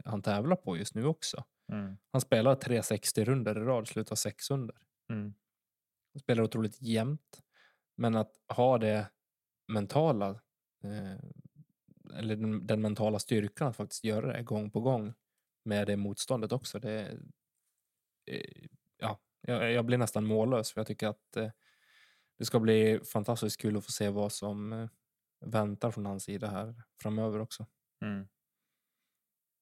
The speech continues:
Speaker 2: Ja, verkligen. Och det, han,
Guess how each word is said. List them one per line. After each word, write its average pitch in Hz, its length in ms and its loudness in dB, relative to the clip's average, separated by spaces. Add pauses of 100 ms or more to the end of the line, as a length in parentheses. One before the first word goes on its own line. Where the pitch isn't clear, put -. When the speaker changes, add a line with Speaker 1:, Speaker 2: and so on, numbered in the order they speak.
(1500)
Speaker 2:
Ja, 131 160 6
verkligen. 117 600 4 (1800)
Och 123 100 -4
det, 117 320 2
han, 131 400 0